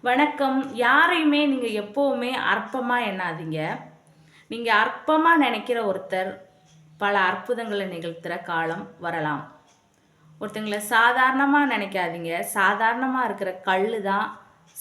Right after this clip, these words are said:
சிலையா உருவெடுக்கு. இதே மாதிரி தான் மனித வாழ்க்கையுமே. யாரோட நிலைமை எப்ப மாறும் அப்படின்னு சொல்லி யாருக்குமே தெரியாது. அடுத்தவங்களை எப்பவுமே under estimate பண்ணாதீங்க. கடவுள் அவங்க அவங்களுக்கு அப்படின்னு சொல்லி தனிப்பட்ட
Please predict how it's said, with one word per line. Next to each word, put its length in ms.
சிலையா 400
உருவெடுக்கு. 720
இதே 300
மாதிரி 340
தான் 200
மனித 380
வாழ்க்கையுமே. 840
யாரோட 520
நிலைமை 520
எப்ப 300
மாறும் 460
அப்படின்னு 260
சொல்லி 400
யாருக்குமே 640
தெரியாது. 440
அடுத்தவங்களை 760
எப்பவுமே 460
under 340
estimate 400
பண்ணாதீங்க. 580
கடவுள் 640
அவங்க 320
அவங்களுக்கு 680
அப்படின்னு 300
சொல்லி 340
தனிப்பட்ட 840